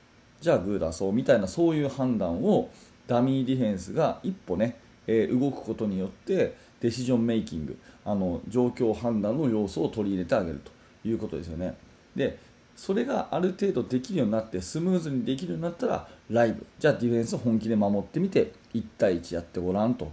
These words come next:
いうような、そういう段階にしていくと、この良い習慣化っていうかね、技術が自然とこう身についていくっていうところになるんですね。うん。でね、えー、まあ、この時に一番重要なのはデシジョンメイキングですよっていう話をしましたけれども、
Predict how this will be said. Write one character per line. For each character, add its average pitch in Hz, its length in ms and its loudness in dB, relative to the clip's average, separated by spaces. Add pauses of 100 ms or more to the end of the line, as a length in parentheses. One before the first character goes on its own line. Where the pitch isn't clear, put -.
い 104 80 0
う 120 200 4
よ 110 140 2
う - 20 -2
な、 78 120 -4
そ 165 260 6
う 170 40 8
い 165 160 4
う 151 60 -4
段 143 240 -2
階 143 160 -2
に 135 100 -4
し 123 80 -10
て - 120 -8
い 120 100 -6
く - 120 -20
と、 160 360 0 (380)
こ 117 120 -2
の 107 480 4
良 156 160 4
い 127 100 6
習 110 280 -2
慣 104 240 0
化 104 100 -2
っ 98 60 -4
て - 100 -12
い 92 40 -2
う - 40 -10
か 95 60 -2
ね、 104 180 -2
技 127 140 -2
術 120 260 -2
が 139 260 0 (220)
自 - 220 -8
然 180 220 0
と - 160 -4
こ 143 160 0
う 117 40 4
身 117 100 2
に 120 140 2
つ 117 140 -4
い 98 80 -4
て - 100 -10
い - 40 -10
く - 100 -20
っ - 40 -20 (440)
て 151 100 0
い 151 160 4
う 135 60 0
と 135 100 -4
こ 135 160 -4
ろ 139 80 -4
に 175 300 2
な 110 160 4
る 101 80 2
ん 67 120 -4
で 69 60 -8
す 95 100 -8
ね。 131 220 0 (220)
う - 40 -6
ん。 95 220 -4 (720)
で 117 140 2
ね、 151 160 -2 (260)
え 135 360 4
ー、 120 120 2 (100)
ま - 120 2
あ、 - 380 -2
こ 160 160 -2
の 190 140 4
時 185 320 0
に 127 220 2
一 123 200 -2
番 143 260 4
重 135 140 2
要 139 160 2
な 135 60 4
の 104 140 4
は 104 200 4
デ 110 140 2
シ 117 120 -6
ジ 135 80 -2
ョ 139 60 0
ン 139 100 -2
メ 151 100 0
イ 139 80 -2
キ 113 140 -2
ン 98 60 2
グ 92 80 0
で 90 80 -2
す 92 160 -4
よ 117 80 2
っ 113 40 -4
て - 220 -10
い 82 80 0
う 78 60 -6
話 107 360 -4
を 95 60 0
し - 220 -8
ま 135 140 2
し 135 100 -8
た 92 100 -4
け 87 100 -6
れ 85 120 -4
ど 78 80 -6
も、 107 320 2